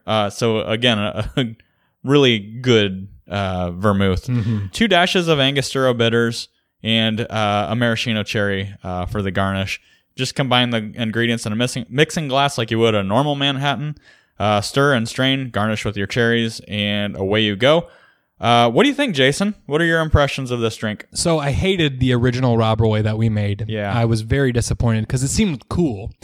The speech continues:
Speaker 2: and I liked Manhattans. Uh, however, this one that we made, I do not hate. I kinda like it. I still prefer a Manhattan. I like the way the rye tastes better. It's more complicated.
Speaker 1: Yeah.
Speaker 2: It's hotter.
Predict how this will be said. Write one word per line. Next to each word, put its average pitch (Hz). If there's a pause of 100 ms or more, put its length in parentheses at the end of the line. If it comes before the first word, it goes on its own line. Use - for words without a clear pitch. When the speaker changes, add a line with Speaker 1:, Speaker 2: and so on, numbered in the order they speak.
(160)
Speaker 2:
and 131
I 123
liked 135
Manhattans. 113 (360)
Uh, 131
however, 190
this 196
one 226
that 208
we 196
made, 190 (480)
I 175
do 175
not 165
hate. 127 (140)
I 143
kinda 196
like 180
it. 107 (640)
I 202
still 254
prefer 180
a 175
Manhattan. 139
I 131
like 139
the 165
way 151
the 131
rye 113 (260)
tastes -
better. 110
It's 123
more 131
complicated. 117 (200)
Speaker 1:
Yeah. 110
Speaker 2:
It's 104
hotter. 123